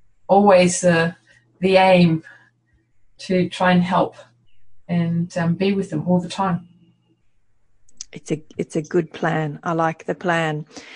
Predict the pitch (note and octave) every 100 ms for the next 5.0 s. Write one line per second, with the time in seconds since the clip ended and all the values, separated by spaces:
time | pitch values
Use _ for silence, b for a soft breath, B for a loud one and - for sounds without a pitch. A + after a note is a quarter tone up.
0 | B B B - B3 D4+ G#4 - - G#3+
1 | F#3+ D#3 - - G3+ G#3 A3 - D3+ D3
2 | D3+ G3 A3+ A3+ E3 E3 F3+ - - F#3
3 | F#3 - E3 B2+ - F3+ - - A3+ A#3
4 | - - - - F3+ F3+ F3 E3+ -